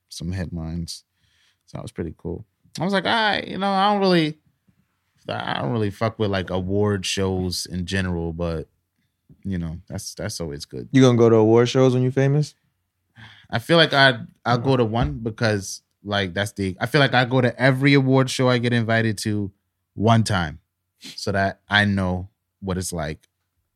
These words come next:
Speaker 1: And I can say that I went before. And every other time after that is either, like, somebody
Speaker 2: You
Speaker 1: that
Speaker 2: gonna
Speaker 1: I
Speaker 2: go if you
Speaker 1: know.
Speaker 2: nominated?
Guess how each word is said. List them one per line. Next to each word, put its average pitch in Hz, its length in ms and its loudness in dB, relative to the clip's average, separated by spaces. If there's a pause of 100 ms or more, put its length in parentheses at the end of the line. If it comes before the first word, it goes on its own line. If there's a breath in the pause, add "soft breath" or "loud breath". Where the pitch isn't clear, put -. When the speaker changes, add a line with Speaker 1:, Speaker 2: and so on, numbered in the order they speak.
(200)
Speaker 1:
And 85 100 -10
I 90 60 -6
can 90 120 -10
say 87 180 -8
that 80 160 -10
I 73 80 -12
went 76 260 -16
before. 71 400 -20 (340)
And 101 160 -8
every 113 260 -4
other 110 160 -2
time 107 200 -4
after 104 220 -4
that 107 240 -2
is 95 160 -6
either, 85 220 -6
like, 82 240 -10
somebody 95 440 -4
Speaker 2:
You 92 60 -4
Speaker 1:
that 139 80 6
Speaker 2:
gonna 123 180 8
Speaker 1:
I 110 40 4
Speaker 2:
go 117 220 6
if 104 60 2
you 113 80 4
Speaker 1:
know. 107 100 4
Speaker 2:
nominated? 127 520 2